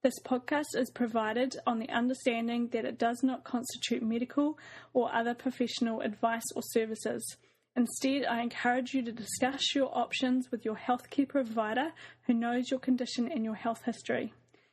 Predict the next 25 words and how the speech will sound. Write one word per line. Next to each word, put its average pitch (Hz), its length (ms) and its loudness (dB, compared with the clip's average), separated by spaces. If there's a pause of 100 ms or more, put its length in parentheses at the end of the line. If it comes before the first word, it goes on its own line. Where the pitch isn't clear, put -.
(160)
Guests 285 300 2
who 302 100 6
speak 269 420 0
on 254 80 4
this 240 160 -2
podcast 262 640 -2
express - 440 -2 (100)
their - 180 0
own 269 180 4
opinions, 240 600 0
experience, 233 640 -2
and - 120 -4
conclusions. 220 840 -4 (400)
Nicola 277 280 4
Riley 247 300 2
encourages 247 720 0
you 240 100 0
to 226 140 0
make 226 260 0
your - 140 -4
own 262 200 4
healthcare 254 560 0
decisions 294 540 0
based - 400 0
on 226 300 2